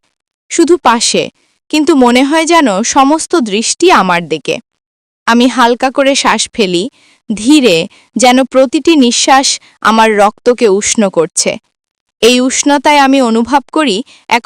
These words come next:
অদ্ভুত আনন্দ, যা আগে কখনো পাইনি। বোন বাড়িতে নেই, আর এই নিস্তব্ধতা যেন আমাকে আরও স্বাধীন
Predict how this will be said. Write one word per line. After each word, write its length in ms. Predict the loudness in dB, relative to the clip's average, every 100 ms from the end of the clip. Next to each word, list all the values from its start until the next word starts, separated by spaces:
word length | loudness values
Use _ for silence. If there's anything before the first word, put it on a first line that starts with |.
| 2
অদ্ভুত 460 | 2 0 -2 0 2
আনন্দ, 400 | 0 -2 -4 -4 -6 _ _ -8
যা 160 | 0 2 2
আগে 160 | 2 -2 0
কখনো 400 | 0 2 0 2
পাইনি। 420 | 0 -2 -6 -12 -16 _ _ _ -4
বোন 240 | 2 2 4
বাড়িতে 380 | 2 2 0 0
নেই, 260 | 0 0 -2 -6 _ _ 0
আর 120 | 2
এই 120 | 4
নিস্তব্ধতা 840 | 4 2 0 0 0 -2 -2 0 0 -4 _ 0
যেন 200 | 2 4 2
আমাকে 260 | 2 -2 -4
আরও 260 | 0 2 2
স্বাধীন 460 | 0 -2 -2 0